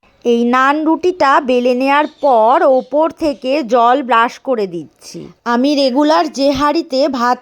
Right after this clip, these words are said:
রান্না করি সেই হাঁড়িটা এরকম উল্টো করে গ্যাসের ওপর বসিয়ে নিয়েছি, আর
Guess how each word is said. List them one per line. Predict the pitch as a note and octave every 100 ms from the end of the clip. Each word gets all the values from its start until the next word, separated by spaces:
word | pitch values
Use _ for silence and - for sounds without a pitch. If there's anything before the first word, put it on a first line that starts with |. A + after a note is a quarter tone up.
| B3+
রান্না | A#3+ A3+ B3
করি | D4+ D#4+ B3+ C4+
সেই | - C4+ C#4+ D#4+
হাঁড়িটা | D4 B3+ G#3+ B3+
এরকম | C#4+ G#3+ A3 C4+ C4
উল্টো | - C#4 B3+ D#4+
করে | D#4+ B3 A#3+
গ্যাসের | B3+ A3 G3+ B3
ওপর | B3 B3+ E4+
বসিয়ে | B3 A3+ A3+ A3 F3+
নিয়েছি, | E3 D#3 D3 - E3+ E3 _ _ _ _ _ - _ -
আর | A#3